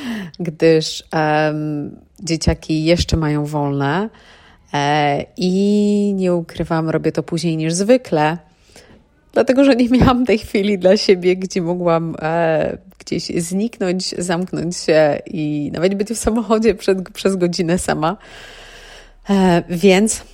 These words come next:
będzie to dzisiaj, e, wyzwanie, ale jestem tutaj. Także od razu uprzedzam, mogą się pojawić jakieś krzyki dzieci, e, gdzieś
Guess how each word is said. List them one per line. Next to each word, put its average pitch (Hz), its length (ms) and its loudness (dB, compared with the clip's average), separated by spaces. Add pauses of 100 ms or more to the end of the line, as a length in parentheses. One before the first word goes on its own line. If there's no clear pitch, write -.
(920)
będzie 185 360 2
to 170 120 0
dzisiaj, 165 420 4
e, 160 260 4
wyzwanie, 175 580 2 (200)
ale 180 320 4 (280)
jestem 156 380 -6
tutaj. 139 420 -10
Także 180 340 -2
od 190 200 4
razu 208 500 0
uprzedzam, 180 560 -2
mogą 156 280 -6
się - 140 -10
pojawić 156 420 -4
jakieś - 280 -8
krzyki 285 480 -2
dzieci, 202 580 0 (520)
e, 180 300 2
gdzieś 175 600 2